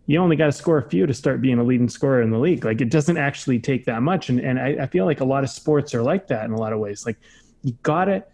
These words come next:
you gotta give it a shot. You gotta try. And every time I took a shot, I got a little bit better at taking a shot. And there was a time where I coached soccer for a little bit. I coached these kids, and it was one of our first early practices.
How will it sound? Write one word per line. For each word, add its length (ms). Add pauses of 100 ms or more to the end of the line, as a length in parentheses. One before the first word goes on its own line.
(420)
you 120
gotta 180
give 200
it 60
a 40
shot. 500
You 80
gotta 160
try. 560 (200)
And 380 (560)
every 240
time 460 (100)
I 60
took 260
a 20
shot, 480
I 60
got 180
a 40
little 200
bit 200
better 380
at 120
taking 320
a 60
shot. 340 (720)
And 260
there 120
was 160
a 80
time 320
where 100
I 80
coached 380
soccer 520 (200)
for 100
a 60
little 160
bit. 100
I 60
coached 340
these 160
kids, 500 (300)
and 200
it 40
was 160
one 140
of 80
our 160
first 440
early 320
practices. 800